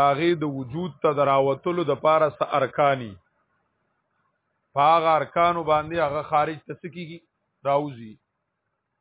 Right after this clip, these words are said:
هغې ته ویل کیږي ارکان د معنا مصدري. دلته زمونږ سره مصدر حمد دی. څه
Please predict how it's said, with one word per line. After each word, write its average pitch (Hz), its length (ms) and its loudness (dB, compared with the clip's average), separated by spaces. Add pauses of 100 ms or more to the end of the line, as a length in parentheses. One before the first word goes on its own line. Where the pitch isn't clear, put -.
(880)
هغې 139 400 0
ته 165 140 0
ویل 147 180 -4 (140)
کیږي 165 260 -10 (100)
ارکان 147 580 0
د 151 40 -6 (100)
معنا 143 280 0
مصدري. 135 580 -6 (1400)
دلته 170 260 0 (120)
زمونږ 175 340 -6
سره 156 200 2
مصدر 147 480 -2 (120)
حمد 185 320 0 (100)
دی. 170 140 -6 (1400)
څه 170 60 -20